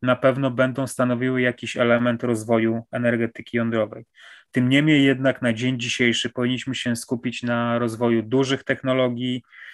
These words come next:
E, będzie to, e, na pewno szybsze,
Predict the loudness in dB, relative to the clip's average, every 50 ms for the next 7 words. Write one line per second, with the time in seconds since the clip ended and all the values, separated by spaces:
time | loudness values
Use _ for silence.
0 | -20 -20 -20 -20 -20 _ _ _ -2 2 4 4 6 4 4 2 0 2 4 4
1 | 4 4 4 2 2 0 0 2 2 4 6 6 6 4 2 2 0 -2 -4 -4
2 | -2 -2 -2 -2 -2 -2 -2 -2 -2 0 0 0 0 0 0 -2 -2 -2 -4 0
3 | 2 2 2 0 -2 -4 0 2 4 4 4